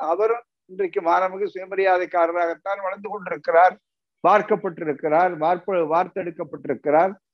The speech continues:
அதனாலே செயலில் அவருக்கு தயக்கம் ஒன்றுமில்லை, தெளிவில்லாத சூழ்நிலை இல்லை. எதையும் தெளிவுடனும் துணிவுடனும் செய்யக்கூடிய வா-,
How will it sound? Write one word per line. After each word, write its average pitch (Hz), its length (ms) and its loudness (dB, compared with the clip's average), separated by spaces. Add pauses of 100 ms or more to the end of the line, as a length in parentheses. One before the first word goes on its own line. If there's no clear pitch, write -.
(220)
அதனாலே 214 460 4
செயலில் 214 560 0 (100)
அவருக்கு 185 460 -4
தயக்கம் 202 480 -2
ஒன்றுமில்லை, 196 640 -2
தெளிவில்லாத 202 640 2
சூழ்நிலை 180 420 -6
இல்லை. 165 260 -2 (320)
எதையும் 185 460 4
தெளிவுடனும் 190 640 0
துணிவுடனும் 208 560 -2
செய்யக்கூடிய 214 500 -2
வா-, 208 280 2